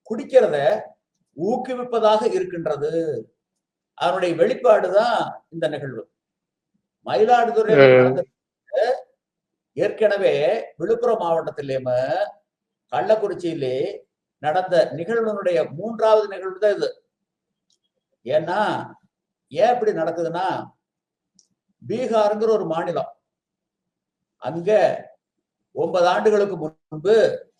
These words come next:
Speaker 1: நிதிஷ்குமார் தலைமையிலான அரசு பூரண மது விலக்கை கொண்டு வந்தாங்க. அங்கே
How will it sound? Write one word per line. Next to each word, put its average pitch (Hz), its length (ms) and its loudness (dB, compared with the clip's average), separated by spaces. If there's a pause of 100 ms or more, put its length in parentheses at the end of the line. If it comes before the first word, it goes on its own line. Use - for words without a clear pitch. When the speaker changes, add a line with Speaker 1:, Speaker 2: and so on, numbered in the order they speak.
(420)
Speaker 1:
நிதிஷ்குமார் 208 720 -4
தலைமையிலான 165 640 0
அரசு 160 800 0 (500)
பூரண 254 400 2
மது 208 280 0
விலக்கை 226 340 0
கொண்டு 220 220 2
வந்தாங்க. 175 420 2 (1000)
அங்கே 185 720 -2